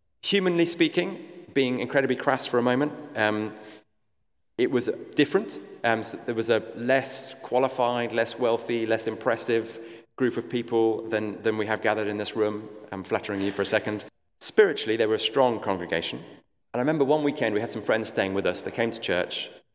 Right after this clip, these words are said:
and in the car on the way back, they said to us, "You can sense there's a lot of faith in this church." I thought it was an interesting comment, um,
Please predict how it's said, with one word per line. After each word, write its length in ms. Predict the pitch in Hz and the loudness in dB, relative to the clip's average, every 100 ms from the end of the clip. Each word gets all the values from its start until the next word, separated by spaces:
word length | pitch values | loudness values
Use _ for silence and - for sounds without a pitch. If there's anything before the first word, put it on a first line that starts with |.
| - | -4
and 100 | 110 | -4
in 100 | 110 | -2
the 60 | |
car 420 | 107 - 165 156 - | -6 -2 0 0 -2
on 60 | 117 | -2
the 80 | 107 | 0
way 100 | 95 | 2
back, 420 | 98 80 - - - _ _ _ | 0 -2 -6 -14 -20 _ _ _
they 80 | 107 | -6
said 240 | 101 127 - | 0 0 2
to 120 | 87 | 0
us, 320 | 85 - - - _ _ _ _ _ _ _ | -2 -4 -10 -16 _ _ _ _ _ _ _
"You 100 | 113 | -10
can 120 | - | -6
sense 380 | 110 - 135 - | -4 -2 -2 -4
there's 180 | - 98 | -8 -6
a 60 | 98 | -6
lot 260 | 107 110 | -6 -8
of 80 | 117 | -12
faith 540 | - - 107 - - - | -12 -8 -8 -8 -16 -16
in 120 | 98 87 | -12 -10
this 140 | - | -10
church." 460 | - - - - - _ _ _ _ _ _ _ _ _ _ _ _ _ _ _ _ _ _ _ _ _ _ - | -10 -12 -16 -20 -20 _ _ _ _ _ _ _ _ _ _ _ _ _ _ _ _ _ _ _ _ _ _ -4
I 80 | |
thought 100 | 101 | 0
it 40 | 104 | 0
was 120 | - | -2
an 140 | 92 92 | -6 -6
interesting 280 | 113 - 98 | -8 -8 -8
comment, 340 | 92 85 98 - _ _ _ _ | -6 -6 -8 -16 _ _ _ _
um, 260 | 98 92 92 | -4 -2 -2